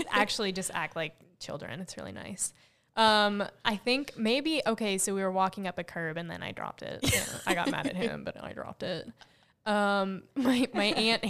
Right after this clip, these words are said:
Speaker 1: <laughs> made that, so I thought she was gonna be mad at me at the reception, but then I was like, "I don't need this on at the reception."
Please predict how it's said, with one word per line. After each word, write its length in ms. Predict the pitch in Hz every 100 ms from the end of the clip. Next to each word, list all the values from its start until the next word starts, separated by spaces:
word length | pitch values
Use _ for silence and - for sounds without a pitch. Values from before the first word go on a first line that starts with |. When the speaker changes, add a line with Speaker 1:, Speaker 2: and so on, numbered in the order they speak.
| 202
Speaker 1:
<laughs> 100 | 202
made 340 | 214 185 180
that, 220 | - -
so 160 | 202 202
I 140 | 202
thought 220 | 202 208 -
she 80 |
was 80 | 214
gonna 120 | 202
be 60 | 196
mad 240 | 185 175
at 80 | 190
me 80 | 196
at 100 | 190
the 60 | 185
reception, 480 | 185 190 185 190
but 120 | 185 196
then 100 | 170
I 40 |
was 120 | -
like, 140 | 190 180
"I 80 | 233
don't 120 | 233
need 160 | 247
this 200 | 208 196
on 160 | 185 180
at 80 | 185
the 80 | 165
reception." 640 | 180 156 - - -